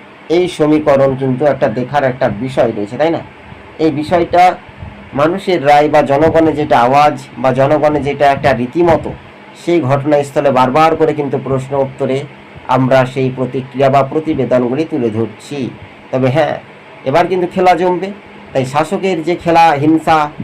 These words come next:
দুর্নীতির বিরুদ্ধেই, আহ, সরব হচ্ছেন। পঞ্চায়েত নির্বাচন, ভোট হবে পাঁচই আগস্ট, আটই আগস্ট গণনা হতে পারে, এমনটাই সূত্র মারফত খবর। তবে পিছিয়ে থাকবে না এগিয়ে থাকবে পঞ্চায়েত নির্বাচন, এটাই নিয়ে এখন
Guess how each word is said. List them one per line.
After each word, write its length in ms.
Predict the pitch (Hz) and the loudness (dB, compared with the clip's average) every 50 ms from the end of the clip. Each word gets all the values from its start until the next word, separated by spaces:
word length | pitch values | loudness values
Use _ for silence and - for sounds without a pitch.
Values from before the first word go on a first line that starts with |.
| - - - - - - | -14 -14 -18 -16 -12 -8
দুর্নীতির 420 | 113 143 165 180 180 180 180 165 156 | -4 -2 0 0 0 0 0 -2 0
বিরুদ্ধেই, 500 | 151 160 156 170 151 131 160 160 156 151 147 - - - - - - - - | 0 2 2 0 -2 0 0 0 0 0 -4 -10 -16 -20 -20 -20 -20 -10 -4
আহ, 160 | - 135 131 | -2 -2 -2
সরব 320 | 131 135 151 160 165 180 165 | -2 0 -2 0 0 2 0
হচ্ছেন। 340 | 175 175 180 - - 190 175 170 - | 0 -2 -4 -4 -2 -2 -2 0 2
পঞ্চায়েত 460 | 160 160 160 160 156 170 165 160 156 151 | 2 2 2 2 2 2 2 2 2 0
নির্বাচন, 540 | 151 156 151 151 160 156 151 - 160 156 151 139 | 0 0 2 2 2 2 2 0 0 0 0 0
ভোট 220 | 127 139 143 143 143 | 0 0 -2 -2 0
হবে 200 | 151 156 143 143 135 139 | -2 0 0 -2 -2 0
পাঁচই 320 | - 185 185 - 170 160 156 | 0 0 0 0 0 2 2
আগস্ট, 420 | 156 156 - 165 165 165 160 - - - - - - - - - | 2 2 2 0 -2 -2 -2 -6 -18 -20 -18 -18 -16 -16 -12 -4
আটই 300 | - 143 160 165 190 185 | -2 -2 -2 0 2 2
আগস্ট 300 | 175 165 165 160 165 139 127 | 2 2 2 2 0 -2 0
গণনা 300 | 135 147 180 160 170 165 | 0 2 2 4 4 4
হতে 200 | 165 165 165 175 165 | 2 2 0 -2 0
পারে, 200 | 170 165 165 160 | 2 2 4 4
এমনটাই 380 | 147 147 156 160 156 160 165 160 | 4 4 4 2 2 2 2 0
সূত্র 300 | 156 - 147 - - 160 170 | 0 -4 -10 -8 -4 -2 0
মারফত 280 | 175 170 160 160 170 165 - | 2 2 0 -2 -4 -4 -2
খবর। 240 | 175 165 160 175 180 180 - - - - - - - - | -2 -2 0 -2 -4 -6 -10 -18 -20 -20 -20 -20 -10 -4
তবে 160 | - 139 147 143 | -2 0 0 0
পিছিয়ে 460 | - 143 160 156 - - 190 185 185 | 0 0 -2 -2 -2 -4 -4 -4 -2
থাকবে 340 | 175 170 180 175 175 - 196 185 | 0 -2 -2 -2 0 -2 0 2
না 120 | 156 147 143 | 4 4 2
এগিয়ে 340 | 139 139 127 156 180 185 | 2 0 -2 0 0 0
থাকবে 380 | 180 185 185 180 170 143 160 135 113 - - - - - - - | 0 0 0 -2 -2 -2 -2 -2 -4 -4 -10 -16 -18 -16 -10 -4
পঞ্চায়েত 440 | - 143 151 156 147 156 170 160 156 147 | 0 2 2 2 2 2 0 0 2 2
নির্বাচন, 540 | 156 165 160 156 175 165 170 170 180 180 175 - | 0 0 2 2 2 0 0 0 -2 -4 -4 -4
এটাই 320 | 143 139 135 156 151 156 151 | -4 -2 2 2 2 2 2
নিয়ে 160 | 151 147 147 | 0 0 -2
এখন 200 | 143 135 143 147 | -2 -2 -2 -4